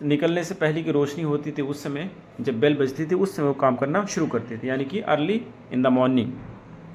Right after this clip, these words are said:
Next question is tenth, what daily chores, chores means घर का काम होता है, of his mother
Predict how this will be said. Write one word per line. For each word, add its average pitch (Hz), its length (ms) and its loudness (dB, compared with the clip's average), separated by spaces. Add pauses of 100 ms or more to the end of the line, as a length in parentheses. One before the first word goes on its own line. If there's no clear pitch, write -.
(840)
Next 190 300 4
question 214 280 6
is 214 220 4
tenth, 214 220 4 (640)
what 202 360 8
daily 220 460 6
chores, 185 460 0
chores 196 220 2
means 190 160 -4
घर 160 160 -2
का 165 140 0
काम 156 240 2
होता 147 300 -2
है, 147 200 -8 (480)
of 175 180 8
his 220 240 6 (100)
mother 165 520 6